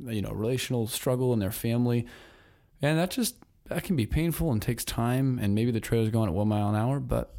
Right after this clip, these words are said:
it's still moving forward. So that'd be the first thing I'd say. Second thing I'd say, and I'm trying to be quick here, uh, just, I guess, maybe something like this.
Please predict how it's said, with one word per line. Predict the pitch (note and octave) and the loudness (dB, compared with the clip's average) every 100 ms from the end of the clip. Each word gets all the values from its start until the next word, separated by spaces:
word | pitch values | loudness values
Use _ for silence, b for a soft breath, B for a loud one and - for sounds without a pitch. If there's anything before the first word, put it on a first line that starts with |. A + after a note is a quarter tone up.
| - | -6
it's | G2+ | -4
still | - A#2 | 0 2
moving | G#2+ G2+ G2 | 4 2 0
forward. | A2+ G2+ D#2+ - B B | 0 0 -2 -6 B B
So | B2+ | 2
that'd | D3 | 2
be | D#3+ | 2
the | C3 | 0
first | D#3+ D3+ | -2 0
thing | D#3 | 0
I'd | C#3 | 0
say. | D#3 C#3 | 0 2
Second | D3+ D3 | 2 2
thing | C#3+ | 2
I'd | C3 | 0
say, | - C3+ C3 | 2 4 4
and | |
I'm | A2 | 2
trying | - A2 | 2 2
to | |
be | A2 | 2
quick | A#2+ A2 | 0 -2
here, | A2 G#2 G2 B B B B B B - | 0 0 -2 B B B B B B 2
uh, | G#2 G2+ F#2 | 4 6 4
just, | C#3 D#3+ A#3 - | 2 0 0 0
I | C3+ | 0
guess, | A3+ A#3 - | 2 0 2
maybe | E3+ F3+ | 2 2
something | F#3 E3+ D3 | 0 2 0
like | A2+ A2 | 0 0
this. | A2 E3 - | -2 0 -4